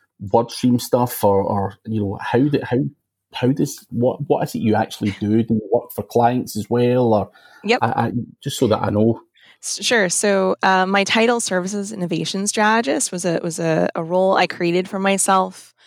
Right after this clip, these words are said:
Speaker 2: uh, about three years ago within WordStream after I, I kind of ran through the ranks of, of account management. I s-, I still have a personal book of business, um, but my core job is actually working across the entire book of business, um, our international,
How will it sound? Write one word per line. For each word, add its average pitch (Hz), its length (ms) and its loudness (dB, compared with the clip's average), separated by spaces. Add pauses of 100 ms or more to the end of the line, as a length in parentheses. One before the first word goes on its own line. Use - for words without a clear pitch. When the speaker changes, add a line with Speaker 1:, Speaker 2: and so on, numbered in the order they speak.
(380)
Speaker 2:
uh, 170 420 4
about 175 420 0
three 185 260 -6
years 175 300 -2
ago 196 180 2
within 196 280 -4
WordStream 190 500 -4
after 165 320 0
I, 160 140 2 (160)
I 180 80 -8
kind 165 180 -2
of 156 320 -6 (460)
ran 180 340 2
through 185 120 -2
the 170 120 -2
ranks 165 340 0
of, 156 220 -2
of - 180 -12
account 165 260 -2
management. 170 500 -2
I 175 40 4
s-, - 220 2
I 175 100 2
still 214 240 2
have 185 280 4
a - 80 -4
personal 180 380 -6
book 175 160 0
of 180 120 0
business, 220 540 -2 (480)
um, 175 280 4
but 175 160 0
my 170 120 2
core 254 480 -2
job 170 320 2
is 170 100 -4
actually 170 280 0
working 180 280 -6
across 165 340 0
the 175 120 -2
entire 180 440 2
book 185 160 -2
of 180 120 -4
business, 156 680 -4
um, 160 200 -4
our - 80 -4
international, 160 800 -2